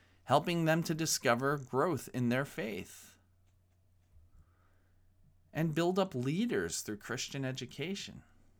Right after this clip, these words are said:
Our church's ministries are working toward making disciples of Jesus Christ for the transformation of the world. When was the last time you checked in with God?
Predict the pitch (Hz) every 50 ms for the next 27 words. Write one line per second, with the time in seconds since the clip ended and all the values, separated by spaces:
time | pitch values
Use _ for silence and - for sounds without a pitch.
0 | - - - _ _ _ _ _ _ _ _ _ - - _ _ _ _ _ _
1 | _ - _ _ _ _ _ _ - - - - 214 262 - - - - 240 269
2 | - 185 147 120 131 147 - 262 277 226 - - 120 113 104 98 98 92 107 113
3 | 175 214 233 - 196 139 127 104 - 127 117 113 110 120 143 175 202 208 202 190
4 | 185 156 135 120 - - 143 143 147 143 151 143 135 131 107 104 101 - - 143
5 | 170 170 165 175 151 - - - - 113 101 98 98 - - - 156 165 180 180
6 | 151 117 - - - - 151 160 165 165 - - - - 120 104 98 101 113 131
7 | 156 160 143 - - 147 131 - - 104 101 - 104 92 90 95 127 143 135 92
8 | 73 73 - - - _ _ _ _ _ _ _ _ _ _ _ _ _ _ _
9 | _ _ _ _ _ _ _ _ _ _ _ _ _ _ _ _ _ _ _ _
10 | _ _ _ _ _ _ _ _ _ - 175 202 240 254 233 226 202 - - 135
11 | 131 127 117 123 135 147 151 147 - - - - - 143 135 117 101 85 73 73
12 | 71 67 - - _ _ _ _ _ _ _ _ _ _ _ _ _ _ _ _
13 | _ _ _ _ _ _ _ _ _ _ _ _ _ - 110 127 180 185 - -
14 | 143 127 131 - 120 117 113 107 101 104 - - 113 120 104 67 - -